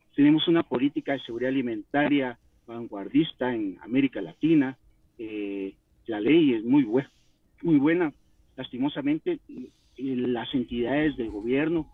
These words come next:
no cumplen su función, no tienen suficientes recursos, no tienen suficientes,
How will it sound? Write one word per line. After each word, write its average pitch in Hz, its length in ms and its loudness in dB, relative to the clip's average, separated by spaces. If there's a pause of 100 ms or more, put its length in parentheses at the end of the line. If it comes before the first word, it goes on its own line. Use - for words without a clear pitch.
(160)
no 147 180 2 (100)
cumplen 156 420 -2
su - 220 -12
función, 151 480 0 (340)
no 156 220 4
tienen 165 480 4
suficientes 131 720 -2 (160)
recursos, 180 640 -4 (340)
no 151 140 4
tienen 160 240 4
suficientes, 139 720 -2